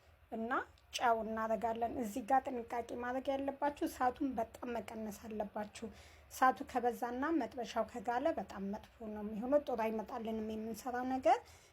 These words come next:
እንደምታዩት ጠበስ ጠበስ አደረኩት በዘይቱ። ከዛ፣ እ፣ የተላጠ እንቁላል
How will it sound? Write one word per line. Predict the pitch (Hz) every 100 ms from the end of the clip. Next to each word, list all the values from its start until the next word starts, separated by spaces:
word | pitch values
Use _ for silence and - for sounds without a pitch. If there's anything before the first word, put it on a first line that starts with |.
| _ 240
እንደምታዩት | 247 247 254 320 330
ጠበስ | 269 233 -
ጠበስ | - 254 -
አደረኩት | - 220 233 - -
በዘይቱ። | - 226 247 247 233 - 359 466 - - - - -
ከዛ፣ | 233 196 277 359 494 - -
እ፣ | 247 233 226
የተላጠ | 233 226 240 226 233 339 339 466 294
እንቁላል | 233 226 277 226 220